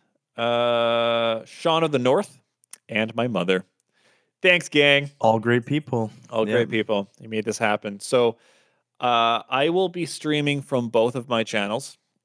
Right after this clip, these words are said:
Speaker 1: and hopefully when I'm streaming from Totally Normal, I can, uh, bring in some other people, and then we can do a bit of a co-stream, uh, have some special guests, and hopefully we can, uh, bring in some, uh, some fat stacks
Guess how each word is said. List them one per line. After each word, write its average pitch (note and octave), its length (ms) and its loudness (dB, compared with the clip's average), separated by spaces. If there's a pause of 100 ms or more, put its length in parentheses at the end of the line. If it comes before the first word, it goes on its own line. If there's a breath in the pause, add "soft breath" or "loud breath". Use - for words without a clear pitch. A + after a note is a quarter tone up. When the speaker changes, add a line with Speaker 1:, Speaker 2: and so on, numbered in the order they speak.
Speaker 1:
and A2+ 220 -4
hopefully A2+ 460 -2
when G#2+ 160 -8
I'm G#2 100 -6
streaming A2 340 -8
from G#2 280 -10
Totally A2 380 -10
Normal, G#2 440 0
I G2+ 120 0
can, G#2 320 -8 (220)
uh, - 120 -10
bring G#2+ 300 -6
in G#2 80 -6
some G2+ 200 -10
other G2+ 140 -6
people, G#2+ 360 -4
and G2 100 -2
then G2+ 60 -8
we G#2 80 -12
can G2+ 120 -14
do G2+ 100 -6
a G2 40 -6
bit F#2+ 120 -6
of G2+ 60 -12
a - 40 -20
co-stream, G#2 600 -6 (320)
uh, G2+ 440 -10
have - 180 -20
some - 200 -20
special B2+ 380 -12
guests, - 600 -8 (760 soft breath)
and G#2+ 160 -14
hopefully G#2 340 -12
we G2+ 140 -14
can, G2 300 -12
uh, F#2 260 -12 (380)
bring B2+ 200 2
in C3+ 200 0
some, A#2+ 500 0
uh, A2 560 -2 (140)
some C#3 220 -8
fat - 300 0
stacks - 560 -4